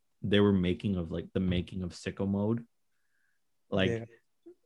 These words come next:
Speaker 1: the feeling when, um, like, he's listening, Travis Scott's listening to Drake's verse first time.
Speaker 2: Yeah.
Speaker 1: And they're going off, like, that energy in that room, even though I was,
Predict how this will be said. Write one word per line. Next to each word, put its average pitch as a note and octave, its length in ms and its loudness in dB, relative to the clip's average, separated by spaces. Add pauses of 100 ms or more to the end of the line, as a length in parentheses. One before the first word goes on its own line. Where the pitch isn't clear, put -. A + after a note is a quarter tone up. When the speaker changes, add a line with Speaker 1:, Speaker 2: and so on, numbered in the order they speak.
(640)
Speaker 1:
the A#2 240 10
feeling A#2 680 6
when, G#2 580 2
um, F2+ 560 0 (840)
like, G#2+ 360 -8
he's G#2+ 280 4
listening, G#2 460 0
Travis F2+ 300 -2
Scott's F2+ 300 -4
listening F#2+ 320 -4
to F#2 100 -2
Drake's F2+ 400 -4
verse F2+ 320 -6
first - 420 -10
time. F#2+ 460 -6 (500)
Speaker 2:
Yeah. A#2 260 -6 (100)
Speaker 1:
And G2+ 160 2
they're G#2 140 6
going G2+ 640 4
off, F#2 360 0
like, F#2+ 180 0
that G2 240 0
energy F#2+ 440 0
in F#2+ 80 -2
that E2+ 180 -4
room, F2 440 -4 (320)
even G2 280 0
though F2 120 0
I E2+ 100 -2
was, D#2+ 220 -8